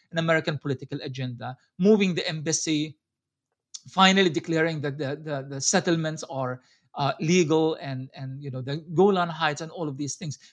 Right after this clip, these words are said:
But every single one of these, of these issues actually existed, uh, and had basis in American foreign policy. They wanted to do these things, but they did not have,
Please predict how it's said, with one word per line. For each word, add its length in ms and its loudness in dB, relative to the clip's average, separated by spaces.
But 160 0
every 260 0
single 380 4
one 160 -2
of 140 -6
these, 360 -4
of 140 -10
these 260 -6
issues 400 -2
actually 560 0
existed, 800 0
uh, 180 4
and 120 0
had 500 -2
basis 580 2
in 120 -8
American 480 -4
foreign 260 -8
policy. 600 -12
They 120 6
wanted 500 2
to 100 0
do 220 -2
these 240 -4
things, 300 -6
but 200 -6
they 120 -2
did 180 -6
not 240 -8
have, 300 0